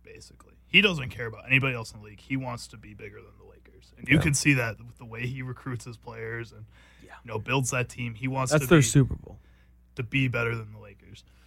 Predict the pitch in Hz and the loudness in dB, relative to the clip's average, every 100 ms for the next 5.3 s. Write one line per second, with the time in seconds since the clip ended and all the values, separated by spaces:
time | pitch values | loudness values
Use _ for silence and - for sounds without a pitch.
0 | - _ - 120 107 107 - 120 120 131 | -20 _ -2 0 0 -4 -2 0 0 0
1 | 117 131 - 143 156 - 135 - 117 120 | 2 0 2 2 2 0 -4 -4 -10 -10
2 | 117 120 120 117 92 151 143 123 131 113 | -2 0 0 -2 -2 0 0 -2 -6 -6
3 | 117 107 104 - _ _ _ _ _ - | -8 -12 -16 -20 _ _ _ _ _ -2
4 | 196 170 180 170 190 165 123 110 104 110 | -2 0 0 2 0 0 0 -8 -16 -20
5 | - 107 | -20 -20